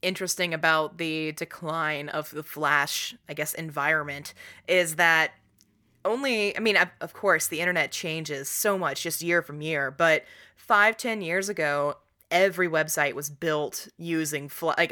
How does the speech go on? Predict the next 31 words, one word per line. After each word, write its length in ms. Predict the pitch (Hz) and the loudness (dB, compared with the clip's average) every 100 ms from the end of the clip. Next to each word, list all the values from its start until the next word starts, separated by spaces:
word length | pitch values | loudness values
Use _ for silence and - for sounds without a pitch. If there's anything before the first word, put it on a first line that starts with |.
| - | 2
or 140 | 175 | 2
had 320 | 196 180 170 160 | 4 4 2 0
some 120 | 180 | -2
sort 160 | 175 160 | 0 -2
of 60 | |
Flash 440 | - 156 147 160 - | -4 -2 0 0 -2
animation 720 | 156 147 143 151 - 151 147 | -2 -2 -4 -4 -2 0 0
in 220 | 143 147 | -2 -2
it 220 | 143 143 139 | -2 -2 0
or 160 | 151 | 0
Flash 420 | - 143 143 156 | -2 0 0 0
support. 680 | - 160 - 147 151 147 143 - - - - - _ | -2 -6 -6 -2 2 2 2 -4 -20 -20 -20 -20 _
And 540 | 175 170 165 165 160 156 | 2 6 6 4 0 -4
it 60 | 175 | -4
was 240 | 165 156 - | -4 -8 -10
extremely 420 | 165 - 233 202 | -6 -2 0 0
annoying 520 | 170 165 170 160 151 151 | 0 0 2 2 0 -6
<laughs> 80 | |
because 420 | 151 - 196 190 - - - - _ | -4 2 2 2 -6 -14 -20 -20 _
I 80 | - | 2
think 180 | 196 220 | 2 4
my 140 | 202 | 2
favorite 360 | 175 185 180 180 | 4 4 4 4
commentary 720 | - 151 165 175 185 190 196 | 2 0 0 2 4 4 4
on 180 | 185 190 | 2 2
this 360 | 196 196 - 165 | 0 0 -2 -2
was 340 | 156 151 151 | 2 2 2
the 160 | 151 151 | -4 -4
Homestar 540 | 151 160 - 208 233 | -6 -6 0 2 2
Runner 240 | 233 240 247 | 2 0 0
webpage, 720 | 240 240 269 262 269 247 | 0 0 -2 -2 -4 -8